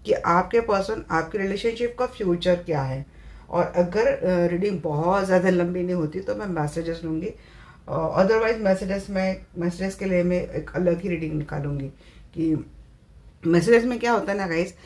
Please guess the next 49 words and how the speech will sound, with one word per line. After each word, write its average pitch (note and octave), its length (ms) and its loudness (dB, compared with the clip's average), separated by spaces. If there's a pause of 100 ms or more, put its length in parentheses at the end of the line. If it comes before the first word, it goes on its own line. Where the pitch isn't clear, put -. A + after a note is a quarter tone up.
(220)
कि G#3+ 100 -8
उनका G3 380 0
मन F#3 340 0
आपको E3+ 340 -2
लेकर F#3 280 2
क्या F3 220 0
सोचता E3 380 -6
है F3+ 60 -2
और E3+ 60 -2
उनका F3 240 -2
मन E3+ 220 0 (120)
आपको D3+ 280 -4
लेकर E3+ 280 -2 (460)
क्या G3 180 -2
कहता D#3 360 -4
है, C3+ 240 -2 (400)
तो E3+ 80 -10
वो F#3 260 -2
सारे F#3 320 2
details F3 580 -2
भी E3 220 -2
हमें E3 260 -2
मिल D3 200 -2
जाता C#3 300 -6
है। C#3 120 -12 (800)
इसीलिए A3 300 -4
messages G#3 440 -2
की A#3 120 -4
reading G3 320 0
भी G#3 60 -2
मैं G3+ 180 -2
जब F3 180 0
भी G3 60 -2
कभी F#3 340 -2
निकालूँ E3+ 460 -2
तो F3+ 80 -4
उनको E3+ 260 0
avoid D#3+ 280 2
मत D#3 140 2
करना, C#3+ 420 2 (520)
क्योंकि F#3 280 -8 (180)
होता F#3+ 240 -2
है G#3 140 0
कभी G3 200 0
बातें F3+ 440 0 (340)
ज़ुबान F3 340 2
पर F3+ 160 -2
नहीं E3+ 300 0
आती, - 360 -4